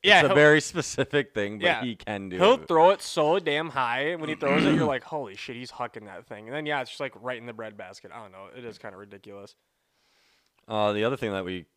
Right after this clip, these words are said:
Speaker 2: could talk about, too, is that nineteen ninety-eight Vikings
Speaker 1: Oh, yeah,
Speaker 2: N F C
Speaker 1: you did wanna talk about
Speaker 2: Championship
Speaker 1: that. Have you
Speaker 2: game.
Speaker 1: finished that game
Speaker 2: <laughs>
Speaker 1: yet?
Speaker 2: No,
Speaker 1: Are
Speaker 2: I'm
Speaker 1: you at
Speaker 2: like,
Speaker 1: halftime?
Speaker 2: I don't think so.
Speaker 1: <laughs>
Speaker 2: I've only watched it two days, like, on my
Speaker 1: Yeah,
Speaker 2: break.
Speaker 1: yeah,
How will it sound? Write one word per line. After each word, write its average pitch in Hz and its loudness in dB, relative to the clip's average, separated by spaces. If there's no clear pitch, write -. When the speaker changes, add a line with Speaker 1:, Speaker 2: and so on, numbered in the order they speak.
Speaker 2:
could 98 -12
talk 87 -8
about, 87 -8
too, 104 -8
is - -12
that 82 -6
nineteen 92 -10
ninety-eight 87 -10
Vikings 80 -12
Speaker 1:
Oh, 165 2
yeah, 147 2
Speaker 2:
N 147 6
F 139 0
C 131 -2
Speaker 1:
you 95 -2
did 147 0
wanna 92 0
talk 117 -2
about - 0
Speaker 2:
Championship - 8
Speaker 1:
that. 190 0
Have 143 0
you 156 0
Speaker 2:
game. 170 4
Speaker 1:
finished 156 -2
that 151 2
game 135 -6
Speaker 2:
<laughs> - -8
Speaker 1:
yet? 175 2
Speaker 2:
No, 202 12
Speaker 1:
Are 147 8
Speaker 2:
I'm 151 6
Speaker 1:
you 160 4
at 156 6
Speaker 2:
like, - 0
Speaker 1:
halftime? 156 0
Speaker 2:
I 98 -2
don't 82 -4
think 78 -14
so. 69 -10
Speaker 1:
<laughs> - -4
Speaker 2:
I've 127 4
only 185 6
watched 127 8
it 107 -8
two - -6
days, 98 -2
like, 87 -6
on 90 -10
my 87 -8
Speaker 1:
Yeah, 131 -2
Speaker 2:
break. 117 -2
Speaker 1:
yeah, 110 -6